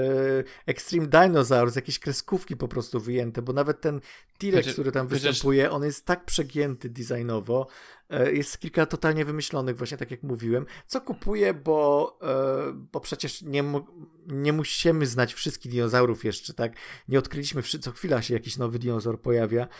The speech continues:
Speaker 1: e, odkryte jakieś tam kości nowego dinozaura, więc nie mam problemu z tym, że, że twórcy zaszaleli i wymyślili jakieś nowe gatunki.
Speaker 2: Ale one powinny być upierzone, po pierwsze.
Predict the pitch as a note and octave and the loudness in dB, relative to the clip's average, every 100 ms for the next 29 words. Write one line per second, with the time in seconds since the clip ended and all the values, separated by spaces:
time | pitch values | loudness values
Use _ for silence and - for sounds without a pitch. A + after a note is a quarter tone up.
0 | - - - B2 A#2+ A#2+ - B2 A#2 A2 | -20 -18 -6 -4 -2 -4 -4 -4 -2 -6
1 | - - A#2+ A2 A#2+ A2 - A2+ A#2 A2+ | -6 -8 -8 -6 -6 -6 -8 -8 -6 -6
2 | A#2+ A2+ A2 A2 C#3+ F3+ F3+ - - _ | -8 -8 -4 -2 -2 -2 -8 -10 -14 _
3 | - - F3 G3 F3 F3 F3+ E3 D3 D#3 | -20 -8 -2 0 2 2 2 0 -2 -4
4 | C#3 C3+ A#2+ - - A#2+ B2+ B2 - C#3+ | -4 -4 -6 -8 -10 -2 -2 -2 0 0
5 | B2+ B2+ A#2 B2 C3 B2+ B2 B2 A#2 B2 | 0 -2 0 0 2 2 2 0 -4 -4
6 | A#2 B2 A2+ A2+ - A#2+ A2 A2 A2 A2+ | -6 -4 -4 -4 -8 -8 -6 -8 -6 -8
7 | - B2+ B2 B2+ B2+ C3 C3 C#3 C3 C#3 | -8 -10 -4 6 6 6 4 2 2 0
8 | C#3 C#3 C#3 D3 B2+ C#3 A#2+ G2+ G2 - | 0 -2 0 0 2 2 0 -2 -8 -16
9 | _ - - G#2 - - | _ -8 -4 -4 -6 -16